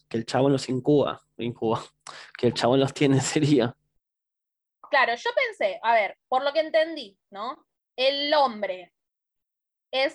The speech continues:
Speaker 2: el que tiene el útero, o como se llame en el trollismo, digámosle así.
Speaker 1: ¿Cómo se dice cuando los,
Speaker 2: Los
Speaker 1: los
Speaker 2: bebés esos deformes que usa son los óvulos sin fecundar.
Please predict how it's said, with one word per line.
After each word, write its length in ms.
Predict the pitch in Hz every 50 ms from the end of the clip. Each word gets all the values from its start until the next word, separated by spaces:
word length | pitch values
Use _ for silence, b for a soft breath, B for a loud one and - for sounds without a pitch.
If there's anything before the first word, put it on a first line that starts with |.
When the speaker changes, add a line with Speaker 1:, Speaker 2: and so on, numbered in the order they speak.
| - - -
Speaker 2:
el 320 | 269 262 254 247 240 214
que 160 | 233 233 226 226
tiene 560 | 226 254 254 254 262 277 269 277 - - 220
el 100 | 214 226
útero, 580 | 240 262 262 - - 269 269 269 269 277 285 226
o 80 | 226
como 220 | 214 214 214 208 208
se 120 | - 214 208
llame 640 | - - 240 233 240 247 247 247 247 247 - 214
en 100 | 214 208
el 300 | 208 202 196 196 196 196
trollismo, 760 | - 214 208 214 220 233 233 220 - 214 180 180 180 180 - _
digámosle 500 | _ 202 196 202 208 208 208 233 254 294
así. 440 | 277 - - - 240 233 233 - _ B B B B B B B B
Speaker 1:
¿Cómo 240 | - 160 160 165 165
se 120 | 160 -
dice 140 | 160 151 -
cuando 200 | 151 120 123 117 110 113
los, 60 | -
Speaker 2:
Los 160 | 269 262 262 107
Speaker 1:
los 60 | 101
Speaker 2:
bebés 340 | 90 - - - - 370 -
esos 320 | 392 370 - 392 320 330
deformes 680 | 330 269 254 247 - 311 285 302 320 320 339 311 339 330
que 160 | - 262 240
usa 600 | 240 262 302 339 339 - 427 370 349 302 262 240 -
son 280 | - - 254 254 262
los 180 | 262 247 247 - -
óvulos 480 | 262 262 285 285 277 269 262 254 247
sin 260 | - - 254 254 254
fecundar. 680 | - 277 247 - 240 220 220 220 220 214 202 190 180